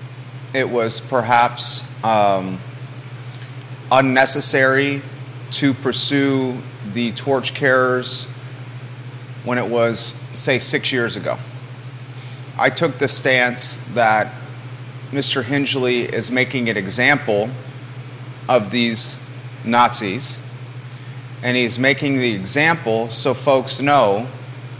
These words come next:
not to come here to our community and do this again. I thought it took courage. I thought it took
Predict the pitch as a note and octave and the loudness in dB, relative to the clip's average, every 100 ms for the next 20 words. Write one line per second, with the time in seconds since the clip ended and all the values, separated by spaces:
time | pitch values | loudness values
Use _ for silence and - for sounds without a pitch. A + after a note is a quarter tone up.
0 | - G#2+ B2+ B2 D3 B2 C#3 C3 A#2 B2+ | -6 2 2 2 0 0 2 2 2 2
1 | A#2+ - B2 A#2 A#2 A2+ B2 A#2 G#2 G#2+ | 2 2 4 4 2 -2 0 2 0 -2
2 | G2+ A2+ G#2 B2 A2+ G#2+ G#2 F2 F#2+ D2+ | -2 -4 -2 0 0 0 -2 0 -2 -2
3 | F2 - - - - - - - - - | -8 -12 -14 -14 -14 -14 -14 -14 -14 -14
4 | - - A2 A#2+ - C#3+ C3+ - C3+ B2 | -14 -8 0 0 4 6 6 4 -4 -4
5 | - C#3+ B2+ B2 - - - - - - | -4 2 2 2 -6 -14 -14 -14 -14 -14
6 | - - - - - - - - - - | -14 -14 -14 -14 -14 -14 -14 -14 -14 -14
7 | - - - - - - - - - - | -14 -14 -14 -14 -14 -14 -14 -14 -14 -14
8 | - - - - - - - - - - | -14 -14 -14 -14 -14 -14 -14 -14 -14 -12
9 | - F#3 F#3 F3 C#3+ - - - A#2+ C#3+ | 0 4 6 4 2 -2 -4 -6 0 6
10 | B2+ A#2 - C#3+ B2+ A#2 - | 8 6 2 2 2 2 -2